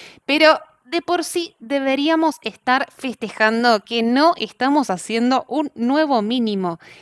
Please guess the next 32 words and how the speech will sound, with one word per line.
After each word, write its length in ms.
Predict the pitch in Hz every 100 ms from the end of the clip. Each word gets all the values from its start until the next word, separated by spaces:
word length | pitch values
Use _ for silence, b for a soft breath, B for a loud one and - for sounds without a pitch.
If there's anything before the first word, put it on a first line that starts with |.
| -
que 140 | 254
la 160 | 262 240
bolsa 480 | 233 269 285 294 294
se 160 | - 202
está 360 | - - 302 320
sosteniendo, 960 | - 220 - 220 214 185 175 180 175
que 140 | - 220
correcciones, 960 | 247 247 277 - 349 440 403 240 190 - b
sí, 380 | - - 320 220
correcciones 560 | - 202 269 - 403 240
siempre 460 | - 262 226 208 190
va 80 |
a 40 | 185
haber, 300 | 185 170 170 b -
pero 160 | 240
acá 240 | 269 - 415 466
lo 60 | 339
importante 880 | 233 208 208 196 277 320 285 226 214
en 120 | 208
principio 680 | 208 208 - 320 - 302 202 B B B
es 340 | 311 339 - -
que 180 | - 226
no 380 | 220 240 330 415 _ -
caiga 540 | 285 349 330 277 -
más, 420 | - 302 330 - - b
que 140 | - 220
se 200 | - 202
pueda 400 | - 285 311 302
sostener, 680 | 220 - 190 190 233 247 -
que 160 | 202
pueda 520 | 196 - 247 262 285
aguantar. 720 | 277 240 226 214 214 190 160